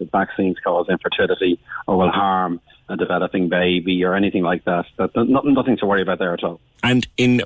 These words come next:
Speaker 2: a person with epilepsy, that it could trigger massive seizures, another rumour.
Speaker 1: Another rumour. Yeah, what, you see, what's, what's good, Pete, is that these vaccines have now been in hundreds and hundreds of millions of people.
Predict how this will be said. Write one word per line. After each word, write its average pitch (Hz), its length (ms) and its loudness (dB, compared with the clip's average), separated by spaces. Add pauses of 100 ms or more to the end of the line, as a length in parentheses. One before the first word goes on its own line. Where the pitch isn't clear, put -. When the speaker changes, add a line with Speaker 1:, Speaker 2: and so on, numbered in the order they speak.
(220)
Speaker 2:
a 113 40 -2
person 127 360 2
with 120 120 4
epilepsy, 117 540 0
that 90 160 2
it 92 80 0
could 87 180 -6
trigger 107 320 2
massive 104 320 2
seizures, 90 540 2
another 110 320 2
rumour. 87 360 0 (720)
Speaker 1:
Another 160 220 4
rumour. 120 340 4
Yeah, 131 140 2
what, 151 120 2
you 160 100 2
see, 175 220 2 (120)
what's, 165 260 -2
what's 156 200 -2
good, 247 260 0
Pete, 175 180 2
is 139 80 2 (100)
that 175 200 0
these 196 260 0
vaccines 139 640 -6
have 107 120 -8
now 135 300 -2
been 120 180 -2
in 107 100 -4
hundreds 123 600 -2
and 113 140 -2
hundreds 107 400 -2
of 104 80 0
millions 104 400 2
of 101 80 0
people. - 540 -6